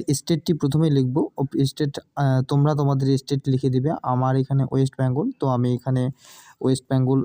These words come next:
সিলেক্ট করে দিচ্ছি। দেওয়ার পরে আমরা কি করব, যে এখানে সি-, সিটি লিখব। তো তোমরা তোমাদের সিটি লিখে দিবে, এবং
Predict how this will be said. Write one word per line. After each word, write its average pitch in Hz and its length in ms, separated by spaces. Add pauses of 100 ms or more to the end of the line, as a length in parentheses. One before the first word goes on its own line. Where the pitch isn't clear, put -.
সিলেক্ট 135 520 (240)
করে 135 300 (300)
দিচ্ছি। 131 440 (480)
দেওয়ার 139 360
পরে 156 240 (1120)
আমরা 135 220
কি 139 180
করব, 135 340 (440)
যে 123 300
এখানে 143 360
সি-, - 400 (120)
সিটি 143 440
লিখব। 117 360 (240)
তো 135 120
তোমরা 135 320
তোমাদের 131 360
সিটি 139 380
লিখে 135 220
দিবে, 135 300
এবং 139 260